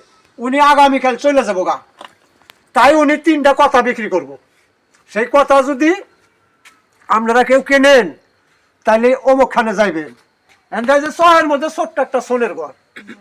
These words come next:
এই ঘরে জুমজুনা বুড়া এক বেটা, সেই বেটার কাছে গেছে। এখন গেলে এবারে কয়, "আপনি বলে কথা বিক্রি করবেন?" কয়, "হ।" "আমার প্রতিটা কথার দাম এক হাজার করে টাকা।" কয়, "তাহলে আমার একটা কথা দেন।"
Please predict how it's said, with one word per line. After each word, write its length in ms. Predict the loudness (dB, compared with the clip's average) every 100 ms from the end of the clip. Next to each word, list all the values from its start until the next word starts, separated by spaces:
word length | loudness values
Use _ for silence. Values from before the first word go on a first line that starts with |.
| -8 -6
এই 80 | 0
ঘরে 240 | 0 0
জুমজুনা 440 | -6 -6 -4 -2
বুড়া 280 | -2 0 2 2
এক 100 | 2
বেটা, 300 | -2 -2 -6 _ _ _ _ _ _ _ _ _ _
সেই 220 | -2 0
বেটার 320 | 2 2 4 2
কাছে 180 | 2 2
গেছে। 280 | 2 2 0
এখন 320 | 0 0 0
গেলে 200 | 2 2
এবারে 380 | 4 2 0 -2 -8 _ _ _ _ _ _ 2
কয়, 140 | 4
"আপনি 280 | 4 4 2
বলে 180 | 2 0
কথা 220 | 0 2 0
বিক্রি 260 | 0 -6 -4
করবেন?" 420 | -4 -4 -6 -8 _
কয়, 160 | -4 0
"হ।" 80 | 2 2 0 _ _ _
"আমার 240 | -8 -4 -2
প্রতিটা 400 | 0 -2 -2 -2
কথার 280 | -2 -2 -4
দাম 160 | -4 -6 _ _ _ _ _ -6
এক 140 | -4
হাজার 240 | -4 -4 -6
করে 180 | -6 -10
টাকা।" 220 | -12 -12 -14 -14 _ _ -6
কয়, 120 | 0
"তাহলে 200 | 2 2
আমার 220 | 2 2
একটা 180 | 0 -2
কথা 240 | -4 -6 -10
দেন।" 180 | -16